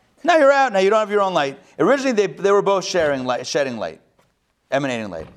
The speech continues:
And now God says, "You don't have your own light. Now you're the moon." Right?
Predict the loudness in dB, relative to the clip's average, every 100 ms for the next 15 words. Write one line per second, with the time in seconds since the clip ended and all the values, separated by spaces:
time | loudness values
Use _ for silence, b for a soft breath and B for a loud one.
0 | -8 -2 0 2 -2 -2 -4 -4 -4 -4
1 | -2 -4 -2 -4 -6 -10 -6 -4 -4 -4
2 | -6 -8 -14 _ _ _ _ _ -4 -4